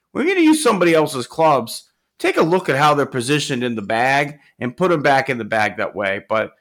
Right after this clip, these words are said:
you know, a, a secondary, a light scumbag for, for that guy who just wants to tag along and have a good time in, on the day of golf.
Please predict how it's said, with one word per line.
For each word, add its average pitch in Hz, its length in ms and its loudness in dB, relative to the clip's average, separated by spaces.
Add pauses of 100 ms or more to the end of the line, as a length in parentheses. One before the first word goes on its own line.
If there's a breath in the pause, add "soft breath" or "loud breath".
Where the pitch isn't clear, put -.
(300)
you 175 100 -4
know, 160 180 4
a, 165 280 -2
a 180 40 0
secondary, 170 1040 2
a 135 80 2
light 139 460 0
scumbag 156 840 0 (400)
for, 131 440 0
for 147 120 -4
that 139 220 0
guy 139 220 4
who 135 100 0
just 127 240 -6
wants 139 200 0
to 127 100 -6
tag 123 320 0
along 117 460 2
and 107 80 -4
have 110 160 0
a 107 60 -4
good 104 200 -6
time 107 340 -2
in, 98 400 -10
on 107 160 -6
the 98 160 -10 (100)
day 110 140 -2
of 98 140 -6
golf. 98 320 -2